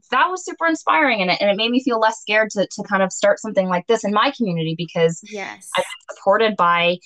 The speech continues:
Speaker 1: people virtually from other areas and, and across Canada. And so it's, it's nice to feel that support.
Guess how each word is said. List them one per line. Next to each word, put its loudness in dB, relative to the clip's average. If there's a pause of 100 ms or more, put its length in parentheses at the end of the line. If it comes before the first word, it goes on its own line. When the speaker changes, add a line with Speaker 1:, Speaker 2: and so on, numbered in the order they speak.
(260)
Speaker 1:
people 2
virtually 0 (280)
from 0
other 2
areas 4 (140)
and, -2
and -4
across 0
Canada. 0
And -4
so 2 (340)
it's, -6
it's -4
nice 2
to 0
feel 4
that 2
support. 0